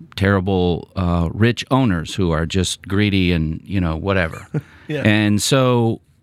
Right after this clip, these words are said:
Speaker 1: I think, uh, when someone is just going around blasting, covering our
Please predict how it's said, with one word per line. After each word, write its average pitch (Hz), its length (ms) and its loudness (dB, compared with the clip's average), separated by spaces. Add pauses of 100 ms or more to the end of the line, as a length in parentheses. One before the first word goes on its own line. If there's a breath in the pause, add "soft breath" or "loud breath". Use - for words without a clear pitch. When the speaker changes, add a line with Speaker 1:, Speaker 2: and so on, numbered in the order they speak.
(600)
Speaker 1:
I 113 100 4
think, 123 480 0
uh, 95 440 2 (1800 soft breath)
when 110 200 4
someone 139 320 2
is 98 160 -2
just 110 400 0 (1500)
going 117 280 4
around 104 340 2
blasting, 92 720 0 (480)
covering 113 460 2
our 90 380 0